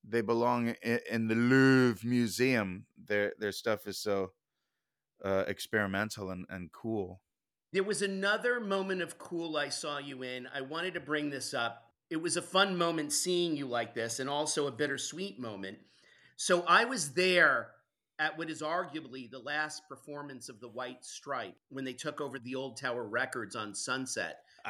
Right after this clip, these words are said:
Speaker 2: Gosh, this
Speaker 1: <laughs>
Speaker 2: feels like yesterday. I think it was two thousand and six. And you introduced them. And it was
Speaker 1: Yeah.
Speaker 2: the whole riff of Jack Black introducing Jack White.
Speaker 1: <laughs>
Speaker 2: But the reason why I bring that up,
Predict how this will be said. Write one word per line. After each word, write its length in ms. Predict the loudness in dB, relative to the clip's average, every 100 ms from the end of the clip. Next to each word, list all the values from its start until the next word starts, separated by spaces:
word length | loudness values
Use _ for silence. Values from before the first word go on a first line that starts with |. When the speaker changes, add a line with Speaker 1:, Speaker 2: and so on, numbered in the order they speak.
| 2
Speaker 2:
Gosh, 340 | 4 4 2
this 140 | -4
Speaker 1:
<laughs> 0 |
Speaker 2:
feels 260 | -2 0 0
like 180 | 0 2
yesterday. 540 | 4 6 4 0 2 0
I 60 |
think 220 | -4 -12
it 80 | -12
was 140 | -14 -14
two 200 | -16 -10
thousand 460 | -6 -6 -6 -10
and 140 | -12 -12
six. 540 | -6 -4 -4 -8 -18 -20 -20 -20 _ _
And 140 | -8 -6
you 240 | -2 0
introduced 760 | 0 2 2 4 2 2 -2
them. 260 | -4 -8 -10 _ _ _ -6
And 140 | -4
it 80 | -2
was 140 | 0
Speaker 1:
Yeah. 20 |
Speaker 2:
the 100 | 2
whole 460 | 2 6 6 6 2
riff 320 | 2 2 2
of 440 | -2 -2 -4 -10 -8
Jack 440 | 0 0 0 -2
Black 380 | -2 0 0 -4
introducing 720 | -8 -8 -8 -8 -6 -8 -6
Jack 360 | -2 0 -2
White. 340 | -2 0 0 -4 _ _ _
Speaker 1:
<laughs> 200 | -16 2
Speaker 2:
But 240 | 10 10 8 -6 -16 _ _ _ _ _
the 120 | -14 -12
reason 300 | -8 -8 -2
why 140 | -2
I 40 |
bring 200 | -2 -2
that 140 | 0 2
up, 160 | 0